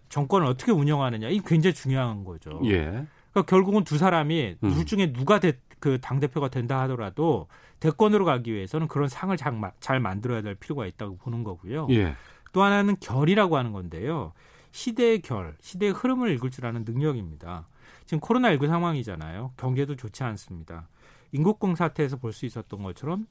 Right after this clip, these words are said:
Speaker 1: 노동시장 이중 구조, 구조도 심각하고요.
Speaker 2: 음.
Speaker 1: 어, 디지털 성폭력을 비롯해서 우리 사회 곳곳에서 불만들이 지금 터져나오고 있거든요.
Speaker 2: 네.
Speaker 1: 그러니까 주권의식, 참여의식이 높아진 국민이 정치를 막 끌고 갑니다.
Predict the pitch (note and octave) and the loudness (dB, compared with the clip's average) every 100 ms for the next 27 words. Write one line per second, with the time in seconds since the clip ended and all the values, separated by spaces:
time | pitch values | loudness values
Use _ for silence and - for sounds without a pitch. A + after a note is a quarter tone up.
0 | - A#2+ C#3 D3+ - C#3 A#2+ C#3+ D3 B2+ | -8 -4 0 0 -2 -4 -2 0 0 0
1 | A2+ - - B2+ A#2+ A#2+ F#3 F#3+ - A2+ | -4 -8 -8 -4 -4 -4 -6 -8 -8 -10
2 | F#2 G#2 D3 A#2 G2 E2 C#2 - - - | -6 -2 0 0 0 -4 -10 -18 -20 -20
3 | - - A2+ A2 A2 D#3 C#3+ G3 F#3+ A3+ | -20 -14 -8 -8 -4 -2 2 2 2 0
4 | B3 A3+ G#3 D#3 C3 C3+ D3+ C#3 C#3 G3+ | 2 4 4 2 0 0 -2 0 0 0
5 | G#3+ F3+ E3+ - C4 A#3 A3+ - D#3+ E3 | 0 -2 -4 0 2 4 2 2 4 4
6 | D#3 C#3+ B2 A#2 - G#3 G3 D#3+ A2+ A#2 | 2 0 -2 -6 -6 -4 0 0 -2 -4
7 | A#2+ F#2+ F2 F2 G2 D#3+ A2 D#2+ C2+ - | -6 -6 -10 -10 -6 0 0 0 -6 -18
8 | _ - D3 E3+ D#3+ A#3 A3 A3+ - - | _ -8 -6 -4 0 2 4 2 -4 -4
9 | C4 B3 A3 G#3+ E3 B2+ D#3+ D3+ D3 C3 | 0 0 2 2 2 2 0 0 -2 -4
10 | A#2 A2 D#3 D#3+ C3+ C3+ - F3 E3+ G2+ | -2 -2 -4 -2 -2 -2 -2 -2 -2 -4
11 | - D4 D4+ A3 C3+ G2 D#2+ D#2 | 0 2 4 4 2 -4 -10 -14